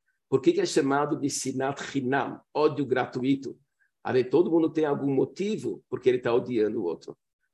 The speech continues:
A resposta é, esse motivo tá errado. <laughs>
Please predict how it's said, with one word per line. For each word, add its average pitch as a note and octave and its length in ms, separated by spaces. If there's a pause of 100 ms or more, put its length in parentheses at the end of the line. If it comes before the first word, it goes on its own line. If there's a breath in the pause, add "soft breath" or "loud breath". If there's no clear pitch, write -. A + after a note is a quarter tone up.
(160)
A C#3+ 60
resposta E3 600
é, F3 380
esse D3+ 220
motivo F3+ 400
tá G3+ 120
errado. E3 480 (360)
<laughs> D#3 320